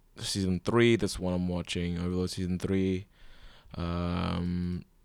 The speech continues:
finishing off, uh, Love, uh, Chunibyo Other Illusions. I'm on episode, like, nine or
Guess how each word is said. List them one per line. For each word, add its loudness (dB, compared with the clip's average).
finishing 2
off, 4
uh, 2
Love, 4
uh, 0
Chunibyo 4
Other 0
Illusions. 2
I'm 0
on 0
episode, -4
like, -6
nine 0
or -4